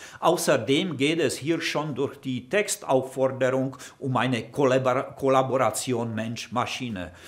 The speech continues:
Solche technischen Fehler kann der Mensch mit einem anderen Programm wie Photoshop nachbessern.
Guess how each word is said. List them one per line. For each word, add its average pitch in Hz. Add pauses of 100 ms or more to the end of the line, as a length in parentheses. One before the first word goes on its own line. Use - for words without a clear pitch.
(140)
Solche 120
technischen 143
Fehler 160
kann 127
der 107
Mensch 127 (220)
mit -
einem 123 (120)
anderen 131
Programm 131
wie 113
Photoshop 135
nachbessern. 104